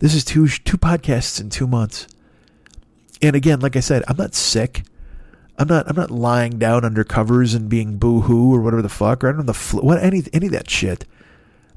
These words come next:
I'm just, I'm, I'm, I mean, my mind's sick, I guess, is what you'd say. I mean, like, I, I,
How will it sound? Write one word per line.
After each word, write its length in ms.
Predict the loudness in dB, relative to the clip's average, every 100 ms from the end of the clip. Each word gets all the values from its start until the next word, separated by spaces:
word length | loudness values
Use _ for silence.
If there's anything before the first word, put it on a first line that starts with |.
| 0
I'm 160 | 0 2
just, 260 | -2 -2 -2
I'm, 320 | 0 0 -6 -4
I'm, 320 | -2 -2 -2
I 80 | -2
mean, 180 | -2 0
my 140 | -2
mind's 580 | -2 -4 -4 -2 0 -2
sick, 540 | -4 -4 -4 -6 -12 -8
I 120 | -4 -2
guess, 420 | -2 -2 -2 -4
is 160 | -4 -2
what 120 | -2
you'd 140 | -4 -6
say. 240 | -4 -2
I 40 | 0
mean, 100 | -2
like, 140 | 0
I, 180 | 0 0 0
I, 420 | 2 2 0